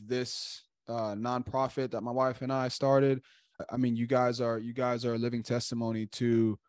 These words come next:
to what I'd like to see come out of this, you know, just, just changing the lives, um, of, of the people who need it.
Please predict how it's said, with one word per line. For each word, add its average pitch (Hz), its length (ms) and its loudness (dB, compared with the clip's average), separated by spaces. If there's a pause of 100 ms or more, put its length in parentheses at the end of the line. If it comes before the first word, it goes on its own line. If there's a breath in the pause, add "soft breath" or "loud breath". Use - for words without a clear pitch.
(240)
to 127 140 2
what 120 220 6
I'd 117 200 4
like 117 220 2
to 117 100 -10
see 120 240 -4
come 113 260 -6
out 113 140 0
of 107 100 0
this, 95 220 -8
you 113 80 -6
know, 110 120 -4
just, 113 380 -4
just - 360 -6
changing 139 380 0
the 120 80 2
lives, 117 600 4 (420 soft breath)
um, 110 320 2
of, 113 360 0 (220)
of 110 300 0 (120)
the - 80 -2
people 139 280 0
who 123 120 0
need 123 240 4
it. 85 160 -4